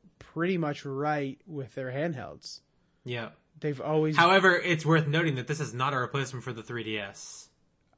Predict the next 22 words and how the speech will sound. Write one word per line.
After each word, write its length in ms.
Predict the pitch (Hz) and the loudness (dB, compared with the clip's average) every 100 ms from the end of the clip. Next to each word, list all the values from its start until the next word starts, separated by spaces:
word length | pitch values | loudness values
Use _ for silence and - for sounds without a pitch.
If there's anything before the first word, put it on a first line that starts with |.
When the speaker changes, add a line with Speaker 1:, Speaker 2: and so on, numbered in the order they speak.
| _ _ _ _ _ _ _ 156 | _ _ _ _ _ _ _ -2
Speaker 1:
Yeah, 180 | 170 208 | 4 6
Speaker 2:
They 40 | |
Speaker 1:
that 40 | 185 | 6
Speaker 2:
have 80 | 262 | 4
Speaker 1:
was, 100 | 208 | 4
Speaker 2:
said 100 | 151 | 2
Speaker 1:
that's 140 | 170 | 2
Speaker 2:
that. 220 | 104 107 - | 0 -4 -8
Speaker 1:
a, 40 | 170 | -10
y-, 120 | 170 _ _ _ 170 | -10 _ _ _ -20
'cause, 200 | 165 151 | -16 -12
yeah, 220 | 165 208 156 | -4 -2 0
that, 220 | 180 170 | -2 -2
that 160 | 196 | -2
was 120 | 240 190 | -2 -4
a, 300 | 160 127 143 | -6 -6 -10
a, 40 | 135 - | -12 -14
a 60 | |
curiosity 720 | - - 151 135 135 123 123 123 | -12 -6 -4 -2 -6 -8 -12 -12
of, 180 | 123 127 | -14 -16
of 160 | 120 | -14
mine. 320 | 123 117 113 | -14 -12 -16